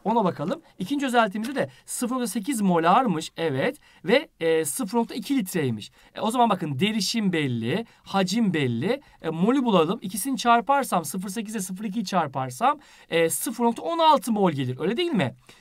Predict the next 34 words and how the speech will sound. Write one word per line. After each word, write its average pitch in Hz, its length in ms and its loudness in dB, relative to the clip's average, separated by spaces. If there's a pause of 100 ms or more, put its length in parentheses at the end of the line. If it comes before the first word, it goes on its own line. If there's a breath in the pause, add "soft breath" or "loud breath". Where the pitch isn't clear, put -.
Şimdi 294 200 -2
bize 302 100 -2
son 311 240 -2
durumda 311 260 -4
derişimi 240 400 0
soruyor. 143 360 -2 (360 soft breath)
Derişim 277 420 2
nedir? 320 320 -2
M 262 200 0
eşittir 254 380 -6 (100)
N 233 320 4
bölü 233 180 2 (160)
V'dir. 208 540 0 (260 soft breath)
O 240 120 4
zaman, 202 220 2 (260 loud breath)
e, 202 520 0
N 247 120 -2
toplam 247 680 2
bölü 160 300 0
V 226 220 2
toplamda 185 500 0
son 240 240 0
durumdaki 196 320 -2
derişime 180 420 0
gelmiş 123 360 -4
olur. 117 160 -12 (260 soft breath)
O 214 120 0
zaman 233 220 4
ne 269 40 6
yapacağız? 180 520 4 (240 soft breath)
E, 143 380 0
arkadaşlar 156 520 -2
hemen 196 140 0
yapalım. 175 340 -2